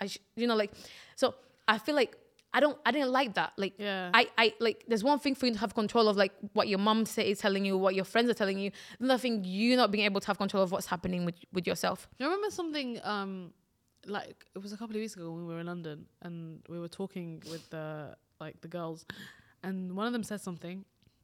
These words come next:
Speaker 2: that's, that, that, that's kinda like what you're saying now, right?
Speaker 1: Mm-hmm.
Speaker 2: So if you don't like something about yourself, right, or you don't like something in general,
Speaker 1: Mm-hmm.
Speaker 2: there's two options that you have, right?
Speaker 1: Mm-hmm.
Speaker 2: Like, either you accept it,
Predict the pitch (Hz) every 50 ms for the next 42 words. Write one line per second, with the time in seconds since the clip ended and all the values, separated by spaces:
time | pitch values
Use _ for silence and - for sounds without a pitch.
0 | _ _ _ _ _ _ _ _ _ - - 202 196 - - - _ _ - _
1 | 185 190 175 - - 175 185 165 - - _ _ _ _ - - 151 - _ -
2 | - - - - - - - _ _ _ _ _ _ _ _ _ - - 226 233
3 | 226 214 202 180 - 180 180 185 196 - - 151 165 170 170 156 147 160 185 _
4 | _ _ _ - 165 170 202 196 196 202 - - _ - - - 208 196 196 196
5 | 180 - _ _ _ _ - 180 - 240 285 285 226 202 196 208 220 196 - -
6 | 190 175 - 175 170 170 165 156 - 165 - 160 170 185 196 - _ _ _ -
7 | 170 165 160 170 180 - - 175 175 180 185 180 151 151 - 175 165 175 175 170
8 | 175 170 170 160 165 170 190 - - - - 202 196 190 196 208 208 233 226 196
9 | 190 - - - 180 165 170 151 147 160 156 156 143 143 _ _ _ _ 160 160
10 | 202 202 196 190 190 202 220 226 _ _ _ _ - 180 175 151 - _ _ _
11 | _ _ _ _ - 214 220 196 202 196 185 185 185 180 180 180 175 175 175 -
12 | - _ - - - - - - - 277 - - - - 190 233 -